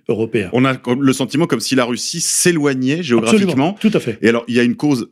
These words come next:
Speaker 2: au moins une cause religieuse à cela, c'est le schisme de mille cinquante-quatre, probablement qui a pesé lourd
Speaker 1: Oui.
Speaker 2: dans cette, euh, de, dans cet éloignement culturel de la,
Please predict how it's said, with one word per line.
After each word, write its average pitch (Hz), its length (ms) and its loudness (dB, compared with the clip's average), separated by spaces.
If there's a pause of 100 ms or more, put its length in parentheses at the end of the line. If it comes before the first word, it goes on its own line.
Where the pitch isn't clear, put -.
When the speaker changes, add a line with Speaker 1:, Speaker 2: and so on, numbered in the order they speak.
Speaker 2:
au 131 100 6
moins 139 320 0
une 107 120 0
cause 113 220 0
religieuse 101 360 0
à 92 40 -2
cela, 110 220 -2
c'est - 140 -10
le 90 100 -2
schisme - 320 -4
de 98 80 0
mille 107 200 0
cinquante-quatre, 104 520 -6
probablement 98 440 0
qui 107 120 -8
a 85 60 -4
pesé 101 280 -2
lourd 107 440 0 (140)
Speaker 1:
Oui. 160 120 -12
Speaker 2:
dans 101 140 -2
cette, - 340 -4
euh, 82 400 -4
de, 82 100 -6 (220)
dans 151 100 -2
cet 147 300 -2
éloignement 123 560 2
culturel 107 680 -2 (420)
de 98 100 2
la, 80 540 0